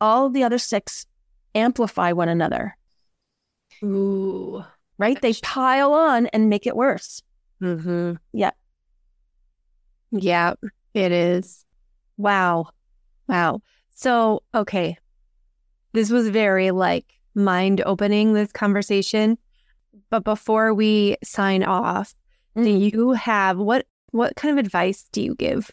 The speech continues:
Speaker 1: Mm.
Speaker 2: entrepreneurs? What's your top advice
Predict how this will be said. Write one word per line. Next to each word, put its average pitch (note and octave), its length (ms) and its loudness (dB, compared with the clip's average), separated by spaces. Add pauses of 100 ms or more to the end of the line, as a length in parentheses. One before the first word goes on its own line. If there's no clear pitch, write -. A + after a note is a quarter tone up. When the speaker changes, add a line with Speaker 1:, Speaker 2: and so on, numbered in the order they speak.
(120)
Speaker 1:
Mm. G3+ 300 2
Speaker 2:
entrepreneurs? F#3+ 760 -2 (440)
What's G3+ 220 -4
your A3+ 180 2
top G3+ 440 -2
advice F#3+ 640 -2